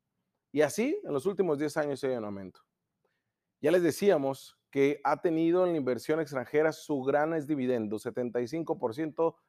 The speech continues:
de los canadienses. Pero obviamente la pandemia también le pegó, ¿eh?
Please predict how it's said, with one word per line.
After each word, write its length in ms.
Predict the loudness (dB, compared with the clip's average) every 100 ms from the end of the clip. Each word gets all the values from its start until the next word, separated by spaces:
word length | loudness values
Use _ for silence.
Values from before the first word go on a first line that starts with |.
| _
de 160 | 0 0
los 160 | 2
canadienses. 760 | 0 0 -2 -4 -6 -12 -14 _ _ _ _ _ _ _
Pero 160 | 4
obviamente 400 | 6 6 4 6
la 80 | 6
pandemia 440 | 4 2 2 2
también 260 | 2 2 2
le 40 |
pegó, 400 | 2 4 6 6
¿eh? 160 | 4 0